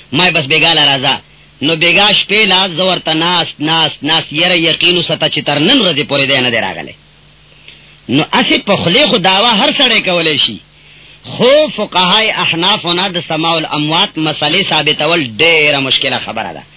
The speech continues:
نو زه ملګرو ته دا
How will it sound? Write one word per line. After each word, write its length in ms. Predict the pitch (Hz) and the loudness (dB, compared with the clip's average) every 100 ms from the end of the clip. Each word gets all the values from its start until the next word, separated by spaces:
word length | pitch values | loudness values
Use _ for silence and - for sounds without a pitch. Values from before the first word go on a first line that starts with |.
| - - - - - | -20 -18 -18 -12 -2
نو 200 | 147 147 | 0 2
زه 380 | 135 240 269 - | 2 2 0 -2
ملګرو 440 | 147 160 156 214 214 | 0 0 2 0 2
ته 220 | 180 185 | 0 0
دا 400 | 147 160 175 | -2 -2 -2